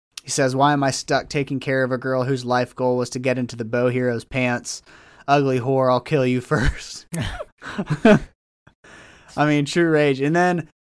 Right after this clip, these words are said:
you don't expect her to say this, but this is what she says.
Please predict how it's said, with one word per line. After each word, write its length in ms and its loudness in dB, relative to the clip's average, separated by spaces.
you 120 0
don't 220 4
expect 420 0
her 100 0
to 60 -2
say 260 4
this, 200 -2
but 160 -8
this 120 -2
is 60 -8
what 100 -2
she 120 -6
says. 480 -6